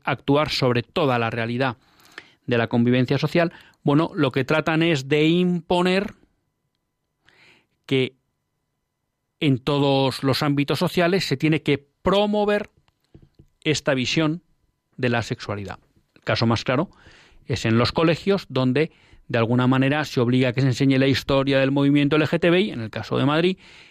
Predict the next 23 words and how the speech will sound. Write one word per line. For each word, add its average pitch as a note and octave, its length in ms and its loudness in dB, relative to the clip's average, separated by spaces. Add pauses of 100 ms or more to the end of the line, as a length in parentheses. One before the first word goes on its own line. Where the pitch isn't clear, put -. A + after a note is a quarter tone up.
(140)
se B2+ 340 0
obliga C3+ 440 2
a C3 80 -4
que C3+ 120 -4
se C#3+ 140 -2
enseñe D3+ 440 0
que C3 120 -4
de A#2+ 60 0
alguna B2 320 0
manera D3 320 2
la C3 100 0
sexualidad C3+ 540 0
puede A#2+ 160 -2
ser C3 180 0
vivida C3 340 2
de A2+ 120 -4
muchas A#2+ 360 -4
maneras. F#3 520 -2 (320)
Bueno, E3+ 180 -4
de C#3+ 140 -4
alguna D3+ 240 0
manera E3+ 340 0 (800)
se C#3+ 400 -4